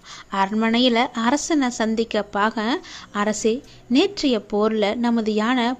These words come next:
போர்க்களத்துல சுருட்டி வச்சிருந்த அந்த தனது துதிக்கியை வெளியே நீட்டி விட்டது தெரியுமா?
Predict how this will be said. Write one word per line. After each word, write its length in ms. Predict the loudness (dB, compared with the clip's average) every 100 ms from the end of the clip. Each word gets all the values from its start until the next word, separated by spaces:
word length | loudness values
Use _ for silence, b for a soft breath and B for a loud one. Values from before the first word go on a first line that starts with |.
| 0
போர்க்களத்துல 840 | 0 2 2 2 0 0 2 0
சுருட்டி 480 | 0 -2 -2 2 4
வச்சிருந்த 460 | 2 0 0 0 0
அந்த 200 | 0 -2
தனது 340 | -2 -2 -4
துதிக்கியை 720 | -4 -2 -2 -2 2 2 0
வெளியே 320 | 0 2 2
நீட்டி 280 | 2 0 -2
விட்டது 280 | -2 -2 -2
தெரியுமா? 440 | -2 -2 0 -2